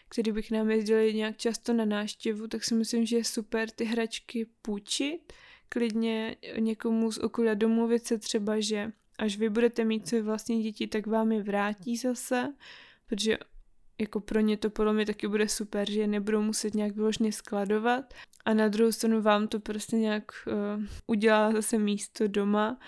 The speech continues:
Nebudou tam muset ty hračky jenom tak ležet a čekat prostě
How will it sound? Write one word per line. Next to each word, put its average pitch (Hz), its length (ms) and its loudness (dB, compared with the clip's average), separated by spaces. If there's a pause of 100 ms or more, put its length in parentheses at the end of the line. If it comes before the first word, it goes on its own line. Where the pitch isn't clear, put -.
(120)
Nebudou 220 400 4
tam 220 180 2
muset 220 320 0
ty 226 100 0
hračky 214 500 0
jenom 214 200 4
tak 220 220 -4
ležet 214 340 0
a 214 60 0
čekat 208 540 -4 (120)
prostě 208 520 -4